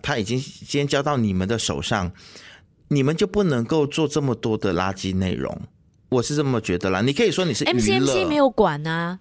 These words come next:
Speaker 2: 内容有多垃圾。
Speaker 1: 对。
Speaker 2: 只要你有报多少新闻，有多少的，呃，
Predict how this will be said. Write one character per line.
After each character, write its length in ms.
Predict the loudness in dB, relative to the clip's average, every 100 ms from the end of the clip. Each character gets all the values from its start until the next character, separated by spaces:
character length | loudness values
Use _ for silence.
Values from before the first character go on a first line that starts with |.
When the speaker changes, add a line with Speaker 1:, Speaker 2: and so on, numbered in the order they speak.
| -4
Speaker 2:
内 200 | 0 2
容 180 | 2 0
有 100 | -2
多 280 | 0 0 2
垃 260 | 0 -2 -6
圾。 480 | -6 -8 -8 -12 -16 _ _ -2
Speaker 1:
对。 120 | 0
Speaker 2:
只 40 |
要 100 | 0
你 80 | 2
有 100 | 2
报 320 | 4 2 2
多 140 | 2 0
少 120 | 0
新 280 | 0 2 4
闻， 340 | 6 6 4
有 100 | 2
多 180 | 2 4
少 200 | 2 -2
的， 560 | -2 0 2 0 -4 -8 -12
呃， 520 | -12 -10 -12 -12